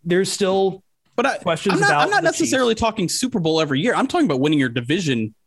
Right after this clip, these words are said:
Speaker 1: Right.
Speaker 2: fifty plus percent of the time. And there are teams that do that. The Steelers do that. The, the Packers certainly did it. Uh, the Seahawks did it for a while.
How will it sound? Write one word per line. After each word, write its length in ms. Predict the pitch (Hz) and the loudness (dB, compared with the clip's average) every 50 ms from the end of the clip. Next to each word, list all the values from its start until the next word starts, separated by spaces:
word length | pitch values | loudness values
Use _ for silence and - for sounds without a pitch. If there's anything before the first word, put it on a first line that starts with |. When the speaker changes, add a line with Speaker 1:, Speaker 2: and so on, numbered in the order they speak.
| _ _ - | _ _ -4
Speaker 1:
Right. 200 | 143 131 175 170 | 0 0 0 0
Speaker 2:
fifty 360 | - - 170 160 156 165 - _ | 0 -2 -2 -2 -2 -4 -10 _
plus 240 | - 170 156 147 | -2 -2 -2 -2
percent 340 | - - 160 143 - 160 135 | -4 -6 -6 -2 0 0 0
of 60 | 120 | 0
the 60 | 113 107 | -2 -2
time. 220 | - 202 240 175 | 0 0 0 2
And 80 | 151 202 | 2 0
there 80 | 277 | 0
are 20 | 311 | 0
teams 240 | - 247 240 214 | 0 0 0 0
that 140 | 175 143 131 | 0 -2 0
do 120 | - 240 294 | 0 0 0
that. 120 | 131 117 | 0 -2
The 80 | - 139 | -4 -6
Steelers 380 | - - 262 285 240 156 135 131 | -4 -2 -2 0 0 0 -2 -2
do 100 | 131 120 | -4 -2
that. 180 | 113 117 110 | -2 -4 -4
The, 140 | - 139 139 - - - - _ | -4 -6 -6 -6 -14 -20 -8 _
the 80 | - | -4
Packers 400 | 139 208 247 285 - - 170 - | -2 0 -2 0 0 -2 -4 -2
certainly 300 | - 147 139 151 139 127 | -2 -4 -2 -2 -2 -4
did 200 | 120 120 127 113 | -2 -2 -4 -4
it. 140 | 107 104 - _ _ _ _ _ _ _ | -4 -6 -12 _ _ _ _ _ _ _
Uh, 200 | - 135 131 135 | -4 -2 -2 -2
the 100 | 135 143 | -2 -4
Seahawks 460 | 143 - - 233 226 202 180 - - | -4 -2 -2 0 0 0 -2 -4 -4
did 100 | - 135 | -4 -4
it 100 | 123 123 | -4 -4
for 140 | - - 120 | -4 -2 -2
a 60 | 113 | -2
while. 340 | 110 107 107 101 95 92 104 | 0 -2 -2 -4 -6 -10 -6